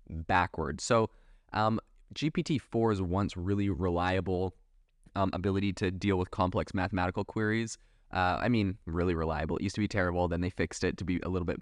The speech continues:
better. Um, but even that has been on a downward slope. So it's now managing to correctly solve about two point four percent of questions about prime numbers. They had some, like, prime number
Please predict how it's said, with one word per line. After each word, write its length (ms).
better. 360
Um, 260
but 360
even 500
that 560
has 220
been 300
on 260
a 160
downward 540
slope. 360
So 160
it's 200
now 440
managing 560
to 120
correctly 500
solve 500
about 300
two 200
point 320
four 480
percent 420
of 340
questions 600
about 200
prime 320
numbers. 380
They 60
had 80
some, 120
like, 180
prime 280
number 380